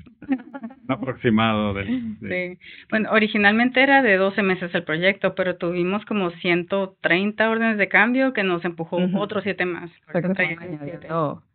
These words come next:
Speaker 1: Ajá.
Speaker 3: cosas nuevas, el cliente
Speaker 2: Ah,
Speaker 3: fue
Speaker 2: ok.
Speaker 3: pidiendo durante el proceso.
Speaker 1: Entonces, este, sí, se creció de doce meses a diecinueve.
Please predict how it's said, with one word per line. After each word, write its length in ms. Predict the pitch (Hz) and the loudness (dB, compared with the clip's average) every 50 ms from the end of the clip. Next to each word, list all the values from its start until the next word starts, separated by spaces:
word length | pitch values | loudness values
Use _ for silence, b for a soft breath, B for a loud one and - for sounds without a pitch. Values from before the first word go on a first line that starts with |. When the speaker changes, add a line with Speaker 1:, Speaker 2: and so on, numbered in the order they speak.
| _ _ - | _ _ -20
Speaker 1:
Ajá. 220 | 180 - 175 165 | -18 -14 -4 0
Speaker 3:
cosas 240 | 180 196 185 180 185 | 2 6 6 6 8
nuevas, 380 | 185 170 170 160 165 170 170 175 165 | 8 8 8 8 8 6 4 2 -2
el 140 | - 165 139 | -2 -4 -4
cliente 340 | - - - 147 147 139 117 | -4 -2 0 2 2 2 0
Speaker 2:
Ah, 80 | 110 110 | -2 -4
Speaker 3:
fue 120 | 170 160 | -4 -4
Speaker 2:
ok. 40 | 165 | 0
Speaker 3:
pidiendo 400 | - 156 151 151 147 147 143 151 170 160 180 - | 2 4 4 6 6 4 4 2 -2 -4 -6 -4
durante 340 | - 156 160 151 147 135 - | -4 -2 -2 -2 -4 -6 -8
el 80 | 139 - | -8 -8
proceso. 260 | - 156 156 - _ - | -8 -10 -10 -10 _ -12
Speaker 1:
Entonces, 520 | 190 190 - 170 180 226 302 269 285 - | -12 -12 -12 6 10 12 12 12 12 12
este, 520 | 254 - 196 180 180 175 170 170 165 160 160 - | 10 8 6 2 -2 -4 -6 -6 -8 -10 -10 -8
sí, 260 | 175 170 170 165 165 _ _ _ | -6 -6 -6 -8 -10 _ _ _
se 200 | - 170 - - | -4 -4 -4 0
creció 440 | - 202 185 185 185 - 185 185 196 | 2 4 4 4 4 2 2 4 4
de 140 | 196 202 185 | 4 4 2
doce 200 | 180 180 180 - | 2 0 0 0
meses 280 | 202 196 196 208 196 - | 0 0 0 -2 -2 -2
a 60 | 196 | -4
diecinueve. 520 | 175 165 165 170 - - - - - 165 | -4 -4 -6 -10 -12 -14 -16 -18 -20 -20